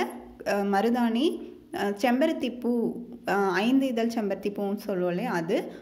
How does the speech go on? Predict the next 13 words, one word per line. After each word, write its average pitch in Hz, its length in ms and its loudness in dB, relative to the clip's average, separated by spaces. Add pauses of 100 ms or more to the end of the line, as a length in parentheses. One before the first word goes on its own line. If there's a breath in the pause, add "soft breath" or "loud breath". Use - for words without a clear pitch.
(100)
அந்த 208 460 2
செம்பருத்தி 247 440 0
பூவோட 214 640 0 (400)
இல-, 185 760 2 (160)
இலை 208 440 0 (280 loud breath)
சேர்த்து 214 580 0 (220)
இப்போ - 160 -4
மிக்ஸி 220 360 -2
ஜாரில் 233 400 0
போட்டு, 208 420 -2 (360 loud breath)
அ, 214 160 0
கொர - 40 2
கொரன்னு 277 460 4